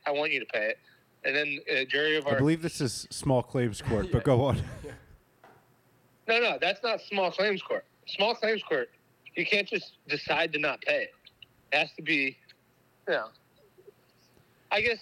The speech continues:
Speaker 1: I guess the, the moral is if you want to pay it or not.
Speaker 3: I,
Speaker 2: Like
Speaker 3: I, I, I, I understand where you're coming from. This is, and this is also how I think we should humble doctors, okay? I think, I think I just solved this. If you can, <laughs> it's sort of what you're saying, but instead of more like small claims court, it's more like Fight Club. If you can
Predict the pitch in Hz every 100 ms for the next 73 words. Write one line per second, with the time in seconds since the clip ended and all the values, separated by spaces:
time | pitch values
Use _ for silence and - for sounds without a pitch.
0 | - - 202 220 190 - - - - 190
1 | - 190 180 208 190 170 156 170 160 151
2 | 160 156 - - 113 107 - - - -
3 | 147 160 117 147 143 - 143 165 - 58
4 | 127 135 113 180 208 185 185 160 147 147
5 | 123 120 113 147 196 156 - 127 202 247
6 | 175 156 139 127 123 135 120 120 95 117
7 | 117 107 101 104 95 82 60 - 92 107
8 | 104 117 _ 107 110 135 - 113 151 131
9 | 113 - 110 101 78 - - - - -
10 | - - - _ _ - 139 127 131 190
11 | 226 254 247 _ - 147 160 127 - -
12 | - _ - 139 135 190 214 202 202 151
13 | - 143 135 120 117 - 147 151 156 143
14 | 135 131 135 131 117 113 - 131 127 131
15 | 123 117 123 113 - - 120 113 101 -
16 | 110 113 - 156 156 - 127 151 214 -
17 | 247 156